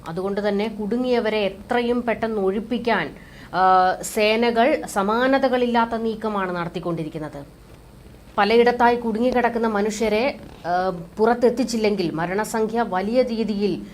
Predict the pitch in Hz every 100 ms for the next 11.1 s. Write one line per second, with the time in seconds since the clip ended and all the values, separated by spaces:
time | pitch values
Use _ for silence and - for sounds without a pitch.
0 | - 175 208 233 226 165 - 175 175 156
1 | - - - - - - - - 214 233
2 | 262 294 254 240 247 240 240 240 202 202
3 | 208 208 208 185 185 202 220 202 175 180
4 | 185 196 196 185 190 214 196 202 190 180
5 | 180 165 135 - - - 180 - 233 220
6 | 214 208 208 180 180 196 202 208 190 190
7 | 190 208 180 180 170 175 165 139 135 143
8 | - - - - - - 175 190 190 202
9 | 208 233 233 190 233 220 214 214 190 196
10 | 202 208 208 202 185 202 208 208 202 175